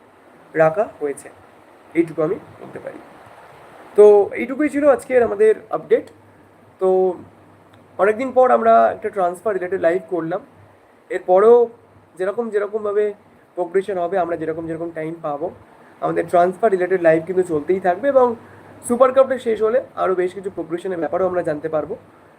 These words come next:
তো আপাতত এইটুকুই আপডেট। তো দেখা যাক কী হয়, মোহনবাগান সুপার জায়ান্ট, ইস্ট বেঙ্গল, সকলের আপডেটস নিয়ে আমরা বলতে পারি। তবে,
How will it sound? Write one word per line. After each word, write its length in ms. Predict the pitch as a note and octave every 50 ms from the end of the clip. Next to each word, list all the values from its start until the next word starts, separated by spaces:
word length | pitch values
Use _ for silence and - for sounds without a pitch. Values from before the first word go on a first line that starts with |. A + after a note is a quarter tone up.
| _ _ _ _ -
তো 380 | G3+ G3+ G3+ G3+ G3+ G3 F#3+ G3 - - _ - - - -
আপাতত 340 | - - G#3 A#3 A#3+ C4+ C4
এইটুকুই 380 | C4+ B3+ A#3+ B3 B3 B3+ C4+ B3+
আপডেট। 300 | A#3 G3+ G3+ C#4 E4 D#4+ - - _ _ _ _ _ _ _ _ _ _ _ _ _ - _ _ _ _
তো 260 | - F#3+ F#3+ F#3 F3 E3+ - - - -
দেখা 180 | F#3+ G#3+ A3+ B3
যাক 160 | C#4+ D4+ D4+ -
কী 120 | C4+ C4
হয়, 220 | B3+ A#3+ B3 C#4+ E4+ - - _ _ _ -
মোহনবাগান 380 | - F#3 F#3+ F#3+ F#3 F3+ F#3
সুপার 300 | F3+ - G3+ F#3 F#3 F3
জায়ান্ট, 300 | E3+ F#3 F3+ F3+ F3+ F#3 F3+ -
ইস্ট 120 | D3+ - - -
বেঙ্গল, 320 | D#3+ D#3+ D#3+ E3 E3+ G3 - - - _ _ _ _ _ _ - -
সকলের 300 | F#3 F3+ G#3 A3 G#3+ F#3
আপডেটস 260 | D#3+ E3 F#3+ F#3 - F3+
নিয়ে 120 | F#3 F#3
আমরা 160 | F3+ F3+ F3
বলতে 240 | D#3+ D#3 D3+ D3 E3+
পারি। 160 | F3 B3 D4
তবে, 340 | C#4+ B3 G#3 F#3+ G#3 G#3 G3+